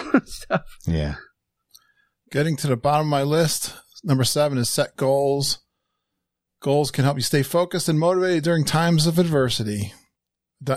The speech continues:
Speaker 3: identify what you want to achieve and break your goals down into small, manageable steps. I don't know, do you have any goals? <laughs> They seem pretty obvious in a tragedy like this.
Speaker 1: Yeah,
Speaker 3: Get the
Speaker 1: kind of
Speaker 3: house
Speaker 1: the
Speaker 3: back in
Speaker 1: first
Speaker 3: shape.
Speaker 1: goal is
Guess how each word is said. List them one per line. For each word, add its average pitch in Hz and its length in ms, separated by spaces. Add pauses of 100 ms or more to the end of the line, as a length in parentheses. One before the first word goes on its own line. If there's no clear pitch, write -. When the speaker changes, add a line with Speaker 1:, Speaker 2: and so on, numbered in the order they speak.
(120)
Speaker 3:
identify 139 440
what 143 160
you 139 100
want 139 160
to 131 60
achieve 135 580 (800)
and 120 80
break 135 200
your 127 100
goals 127 200
down 127 260
into 113 120
small, 123 400
manageable 117 460
steps. - 720
I 147 100
don't 143 80
know, 139 100 (360)
do 151 60
you 139 40
have 139 80
any 135 140
goals? 139 560 (540)
<laughs> - 280 (320)
They 117 80
seem 139 180
pretty 127 220
obvious 120 340
in 117 80
a 107 40
tragedy 120 400
like 110 200
this. 117 380
Speaker 1:
Yeah, 185 80 (160)
Speaker 3:
Get - 20
the 135 360
Speaker 1:
kind 120 100
of 120 60
Speaker 3:
house 127 100
Speaker 1:
the 123 80
Speaker 3:
back 120 180
in 156 60
Speaker 1:
first 156 100
Speaker 3:
shape. 120 140
Speaker 1:
goal 131 300
is - 180